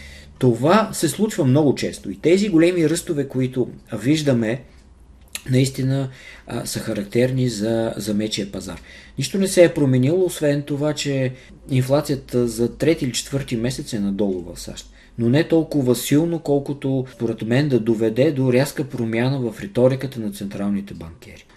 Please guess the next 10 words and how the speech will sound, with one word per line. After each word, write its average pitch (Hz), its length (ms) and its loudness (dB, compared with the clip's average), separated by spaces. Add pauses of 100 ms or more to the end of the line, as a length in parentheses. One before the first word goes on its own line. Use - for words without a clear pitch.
(100)
Не 135 220 2
мисля, 220 320 0
че, 175 520 4 (100)
ам, 127 680 -2 (340)
е 123 80 2
грешка 156 460 2
това 139 320 2
да 131 100 0
имаш 131 500 -2
някаква, 120 960 -2